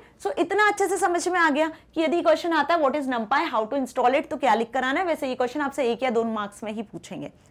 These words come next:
ओके, now next, what is an array and how it is different from list? क्या क्वेश्चन है अब नेक्स्ट कि array क्या होता है, array की डेफिनेशन लिखना है और कैसे ये लिस्ट से डिफरेंट है, ठीक है।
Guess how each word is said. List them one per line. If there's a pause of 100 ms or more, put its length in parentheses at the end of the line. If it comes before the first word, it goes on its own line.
(100)
ओके, (440)
now (120)
next, (120)
what
is
an (140)
array (140)
and
how
it
is
different
from (120)
list?
क्या
क्वेश्चन
है
अब
नेक्स्ट (460)
कि
array
क्या
होता
है,
array
की
डेफिनेशन
लिखना
है (280)
और
कैसे
ये
लिस्ट
से
डिफरेंट
है, (260)
ठीक
है।